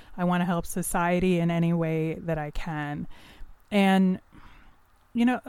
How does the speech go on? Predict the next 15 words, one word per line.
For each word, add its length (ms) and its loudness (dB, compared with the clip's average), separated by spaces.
again, 320 2
on 160 2
its 160 0
surface, 600 0
it 160 -2
sounds 260 2
good. 220 0
It 100 -6
sounds 240 -2
like 160 -4
he's 340 -4
admitting 580 0
some 240 -6
fault 400 -4
here. 440 -6